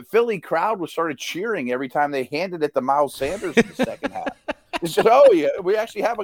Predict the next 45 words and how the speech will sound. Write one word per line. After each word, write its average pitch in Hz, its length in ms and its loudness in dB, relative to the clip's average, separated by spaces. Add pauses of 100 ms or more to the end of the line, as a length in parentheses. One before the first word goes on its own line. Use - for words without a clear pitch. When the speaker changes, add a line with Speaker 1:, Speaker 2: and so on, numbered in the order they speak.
(120)
Speaker 1:
a 160 60 2
running 226 300 -2
back. 113 300 -2
Use 233 280 -14
him," 120 200 0
you 120 120 -8
know? 147 260 -2
Speaker 2:
Oh, 123 360 0
Speaker 1:
You 95 40 -2
Speaker 2:
that's 101 140 2
Speaker 1:
mentioned 175 160 2
Speaker 2:
hilarious. 80 360 -6 (520)
Speaker 1:
<laughs> - 100 -10
you 233 220 0
Speaker 2:
Yeah. - 160 -2
Speaker 1:
mentioned 196 320 -8
Hurts's 175 680 -8 (160)
passing 190 420 -4
numbers. 95 360 -4
They're 139 160 0
not 185 240 0
good 170 180 0
either. 185 380 -4
So 139 120 2
it's 123 140 -2
not 170 180 2
like 170 160 2
he 165 100 -8
was 151 120 -6
throwing 156 260 4
for 135 120 -12
four 135 260 0
hundred. 139 440 0 (320)
We 143 120 0
don't 147 160 0
need 175 160 -6
a 214 60 0
running 104 280 0
game. 110 360 -8 (240)
Speaker 2:
And 135 260 2
Speaker 1:
I 156 40 6
Speaker 2:
it's, 160 100 6
Speaker 1:
mean, 139 280 -6
Speaker 2:
it's 147 160 -2
hard 262 280 4